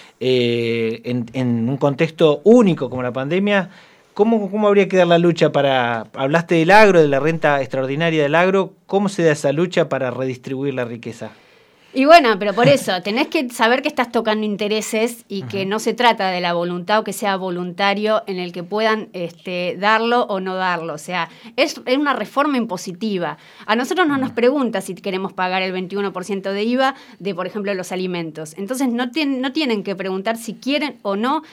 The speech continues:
Speaker 2: pagar un impuesto. Son los que tienen en este momento.
Speaker 1: Ujú. Bien. Bueno, vivienda, eh, s-, eh, hay, mm, hay un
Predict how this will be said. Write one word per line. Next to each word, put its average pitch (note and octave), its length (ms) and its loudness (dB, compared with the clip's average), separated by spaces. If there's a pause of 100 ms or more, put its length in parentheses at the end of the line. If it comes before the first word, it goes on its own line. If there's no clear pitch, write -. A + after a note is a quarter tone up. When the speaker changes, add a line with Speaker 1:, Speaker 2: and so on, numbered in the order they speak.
(160)
Speaker 2:
pagar G3+ 300 0
un F#3+ 100 -2
impuesto. E3 640 -8 (320)
Son F4 260 0
los E4+ 120 -2
que G#3 120 -4
tienen G3+ 480 -2
en E3+ 100 -8
este E3 180 -12
momento. D#3 480 -10 (200)
Speaker 1:
Ujú. A#2 280 -16 (560)
Bien. G#2 320 -14 (320)
Bueno, D#3+ 240 4
vivienda, A3 720 4
eh, C#3 1120 2
s-, - 200 -16
eh, C3 380 0
hay, C#3 560 -2
mm, A2+ 440 -8 (760)
hay D#3 200 2
un D#3+ 200 0